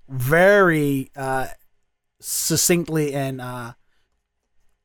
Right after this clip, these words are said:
fairly eloquently what life of being a clown was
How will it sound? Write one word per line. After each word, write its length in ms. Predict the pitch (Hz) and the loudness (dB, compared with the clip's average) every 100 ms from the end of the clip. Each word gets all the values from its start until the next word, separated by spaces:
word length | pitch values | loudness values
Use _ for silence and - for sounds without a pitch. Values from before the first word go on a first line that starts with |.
| _ _ _ _ _ _ | _ _ _ _ _ _
fairly 240 | 185 190 170 | 2 4 6
eloquently 720 | 185 190 170 160 151 147 131 - | 6 4 0 -2 -2 -2 -6 -6
what 260 | 147 151 | -2 0
life 300 | 156 165 151 | 2 2 2
of 400 | 156 143 131 - _ _ | 0 -2 -2 -10 _ _
being 220 | 147 147 | -10 -8
a 60 | 147 | -6
clown 360 | - 233 311 | -2 0 0
was 360 | 110 - - | -4 -10 -20